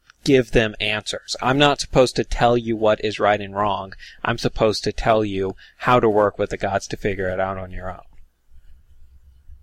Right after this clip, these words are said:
So, um, we are nearly at time.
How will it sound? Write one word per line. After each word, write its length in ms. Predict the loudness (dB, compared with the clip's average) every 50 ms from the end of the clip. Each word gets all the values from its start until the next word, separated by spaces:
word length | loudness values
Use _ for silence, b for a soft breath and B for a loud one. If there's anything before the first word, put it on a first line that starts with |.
| -20 -20 -20 -20 -16 -16 -16 -16 -16 _ -20 _ -20 _ -20 -20 -20 -12
So, 640 | -4 0 2 4 6 6 6 6 4 2 0 -4 -10 _ _
um, 420 | 4 4 6 6 4 2 0 0 0
we 220 | 4 4 4 4
are 240 | 4 2 2 2 0
nearly 480 | 2 2 2 4 4 6 4 4 4 4
at 280 | 2 2 2 2 0
time. 520 | -6 -2 0 2 4 4 4 2 2 0